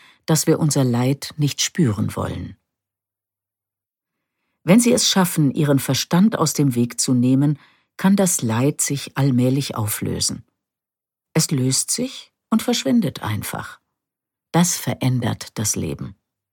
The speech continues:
Doch wie lassen wir uns voll und ganz auf das Leiden ein?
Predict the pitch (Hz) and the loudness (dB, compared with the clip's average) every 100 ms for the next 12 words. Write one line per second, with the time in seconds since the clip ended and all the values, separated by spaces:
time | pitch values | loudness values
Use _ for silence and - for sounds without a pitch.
0 | _ _ _ _ _ _ _ _ _ _ | _ _ _ _ _ _ _ _ _ _
1 | _ _ _ _ _ _ _ 185 175 151 | _ _ _ _ _ _ _ 0 0 2
2 | 208 262 156 165 170 156 135 127 123 113 | 4 6 4 2 2 0 2 2 2 -2
3 | - - 165 - 120 - 135 127 - 117 | -2 2 2 2 0 0 0 0 -4 -4
4 | - 127 - 123 117 117 104 107 120 104 | -4 -4 -2 -2 -2 -2 -4 -4 -2 -4
5 | 87 | -6